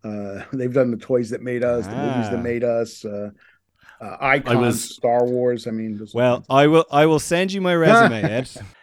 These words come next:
Speaker 3: I was, I was just about to say, I'm, I'm kind of in Batman and Bill, the Mark Nobleman documentary.
Speaker 1: That's a great one,
Speaker 3: Um,
Speaker 1: too.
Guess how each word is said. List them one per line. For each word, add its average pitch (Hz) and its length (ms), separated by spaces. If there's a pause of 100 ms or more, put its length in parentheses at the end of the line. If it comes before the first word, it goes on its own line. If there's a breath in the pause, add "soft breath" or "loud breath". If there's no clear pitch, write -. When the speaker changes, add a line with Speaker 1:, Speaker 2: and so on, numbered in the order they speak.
(220 loud breath)
Speaker 3:
I 131 160
was, 139 340
I - 120
was 139 100
just 170 120
about 175 100
to - 80
say, 156 100
I'm, 135 240
I'm 139 200
kind 185 400
of 165 120
in 156 320
Batman 131 460
and 113 180
Bill, 131 260
the 123 60
Mark 113 280
Nobleman 123 420
documentary. 131 640
Speaker 1:
That's 131 240
a - 20
great 127 200
one, 107 140
Speaker 3:
Um, - 20
Speaker 1:
too. 143 200